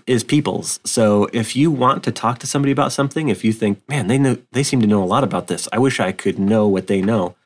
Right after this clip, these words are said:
Talk to that person. More often than not, they, another rational thinking human being, like helping people. Uh, particularly if there's somebody who is giving a talk or writing a book like that, that's a very clear indicator, like,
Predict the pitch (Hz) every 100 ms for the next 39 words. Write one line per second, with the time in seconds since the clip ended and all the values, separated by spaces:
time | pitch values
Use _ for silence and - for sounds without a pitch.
0 | _ _ _ - 160 190 - 151 151 -
1 | 185 185 82 - _ _ _ _ _ -
2 | 107 127 190 - 170 - 139 127 113 143
3 | 156 - - - 110 107 151 127 139 151
4 | - 98 104 117 117 107 113 - _ 101
5 | 104 107 101 95 107 101 101 117 101 98
6 | 131 110 117 _ _ - 113 123 165 -
7 | - 214 240 107 - 92 - - - _
8 | _ _ - _ - 113 107 104 - -
9 | 143 240 170 127 123 135 135 127 - 135
10 | 127 123 123 120 101 98 123 117 98 -
11 | 113 123 120 104 98 110 101 87 110 127
12 | - 92 92 131 - - - - - 143
13 | 143 131 151 143 143 139 139 123 104 98